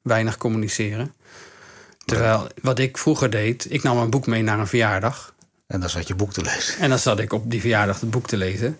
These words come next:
Speaker 2: Ja.
Speaker 1: En, eh, nou, dat was een wereld, eh, van mijzelf. En, eh,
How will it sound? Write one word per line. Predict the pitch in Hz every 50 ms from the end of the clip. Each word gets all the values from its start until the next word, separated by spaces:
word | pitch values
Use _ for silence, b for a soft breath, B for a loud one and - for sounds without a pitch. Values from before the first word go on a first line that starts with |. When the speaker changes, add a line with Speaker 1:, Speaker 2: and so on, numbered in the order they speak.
| - -
Speaker 2:
Ja. | 101 90 85 B B B B B - -
Speaker 1:
En, | - 147 135 131 127 120
eh, | 117 117 113 113 110 110 110
nou, | 117 120 101 104
dat | 107 101 101
was | 113 107 -
een | 123 110
wereld, | 110 123 135 135 123 110 110 - -
eh, | - 123 110 107 107 104 107 104
van | - - 117 113
mijzelf. | 113 117 107 - 107 107 120 170 - - - -
En, | 156 135 120 113 110
eh, | 110 107 107